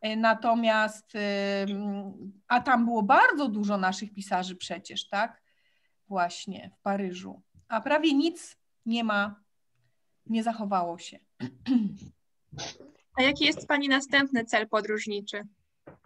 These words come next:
Speaker 1: Bardzo bym chciała pojechać do Neapolu, ponieważ miałam tam być w, w tamtym roku. Rok temu miałam wykupiony Neapol, e, no ale wiadomo, dlaczego nie pojechałam, nie poleciałam.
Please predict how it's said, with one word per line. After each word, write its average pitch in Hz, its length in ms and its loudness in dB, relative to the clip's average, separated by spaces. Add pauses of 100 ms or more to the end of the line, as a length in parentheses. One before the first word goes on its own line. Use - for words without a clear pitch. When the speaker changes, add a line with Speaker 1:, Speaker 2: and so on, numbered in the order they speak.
Speaker 1:
Bardzo 381 340 6
bym 339 160 0
chciała 370 340 6
pojechać 311 400 2
do 285 120 4
Neapolu, 294 840 6
ponieważ 311 480 2
miałam 339 380 6
tam 277 220 4
być 320 220 0
w, - 40 -18 (180)
w - 80 -18
tamtym 311 380 4
roku. 247 600 2
Rok 294 200 4
temu 277 400 4
miałam 269 360 4
wykupiony 269 580 2
Neapol, 233 840 4 (480)
e, 254 140 0
no 302 120 6
ale 285 280 8
wiadomo, 294 380 4
dlaczego 262 380 2
nie 277 160 2
pojechałam, 240 800 2 (380)
nie 254 120 -2
poleciałam. 254 880 2